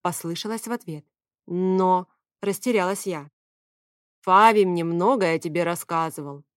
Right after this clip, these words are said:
и я предполагал, что ты захочешь отправиться вместе с нами», пояснил Ларри. «Проницательно», заметила в ответ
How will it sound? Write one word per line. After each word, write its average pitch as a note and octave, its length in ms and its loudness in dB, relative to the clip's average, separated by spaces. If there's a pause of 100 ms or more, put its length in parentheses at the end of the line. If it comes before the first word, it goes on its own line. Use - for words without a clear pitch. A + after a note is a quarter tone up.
(100)
и A3+ 80 -2
я F3 160 -2
предполагал, E3 800 -4 (100)
что - 240 -6
ты D4 120 -4
захочешь C4 500 -2
отправиться E3+ 540 -4
вместе A#3+ 360 -4
с - 120 -6
нами», G#3 420 -4 (480)
пояснил F3+ 540 -4
Ларри. D3+ 420 -8 (640)
«Проницательно», F3+ 1000 -4 (260)
заметила F3 640 -2
в B3 60 -6
ответ B3+ 360 -6